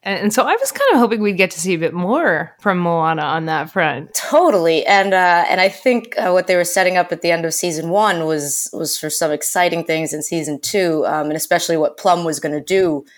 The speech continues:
Speaker 2: um, with Jennifer. So, uh, I definitely, I get a lot of, um, kind of work and, and the attention when I get certain roles with kind of my stunt background, my martial arts background.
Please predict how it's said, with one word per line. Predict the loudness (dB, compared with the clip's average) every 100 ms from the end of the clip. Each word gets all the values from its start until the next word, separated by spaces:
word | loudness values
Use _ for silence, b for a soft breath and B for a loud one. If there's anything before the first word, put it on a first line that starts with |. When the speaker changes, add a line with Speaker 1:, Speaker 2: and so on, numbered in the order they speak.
| b b b
Speaker 2:
um, | -8 -2
with | -2 -2 -2
Jennifer. | -2 -2 -6 -6 -6 b b b
So, | -4 0 2 4 2
uh, | 2 2 0 0
I | 0
definitely, | 2 2 4 4
I | 4
get | 4 4
a |
lot | 4 2
of, | 0 -2
um, | -2 -2 -6 -14 b b b -6
kind | -4
of | 0
work | 2 2 2
and, | -2 -2 -4
and | -2
the | -2
attention | -2 -2 -2 -4 -4
when | -4 -2
I | 0
get | 0 0
certain | 0 0
roles | 2 2 0 -4 -2
with | -4 -2
kind | -4 -4
of |
my | -2
stunt | -2 -2 0
background, | 0 0 -2 -2
my | -2
martial | -4 -2 -2
arts | -2 -2
background. | -4 -2 -4 -6